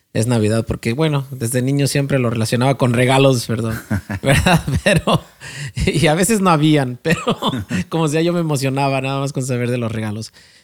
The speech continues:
Speaker 1: Y pues sí, ya estamos aquí de regreso, muy contento de seguir, ah, ah, seguir participando en este proyecto y esperando que siempre sea de provecho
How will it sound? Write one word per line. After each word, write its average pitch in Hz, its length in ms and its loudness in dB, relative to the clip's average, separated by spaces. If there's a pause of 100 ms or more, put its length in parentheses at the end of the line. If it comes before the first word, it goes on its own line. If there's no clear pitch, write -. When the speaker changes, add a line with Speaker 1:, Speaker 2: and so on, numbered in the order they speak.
(100)
Speaker 1:
Y 120 100 -6
pues 143 160 -2
sí, 220 140 0
ya 208 80 0
estamos 202 240 -2
aquí 202 180 -4
de 202 120 -2
regreso, 185 520 -6 (320)
muy 151 160 -2
contento 165 480 -4
de 131 220 -4
seguir, 147 400 -4
ah, 123 340 -6 (1000)
ah, 117 440 -10
seguir 135 540 -4
participando 135 760 -4
en 123 100 -6
este - 160 -8
proyecto 131 640 -6 (640)
y 107 540 -10
esperando 123 580 -6
que 117 100 -6
siempre 131 340 -2
sea 131 160 0
de 127 100 0
provecho 117 560 -4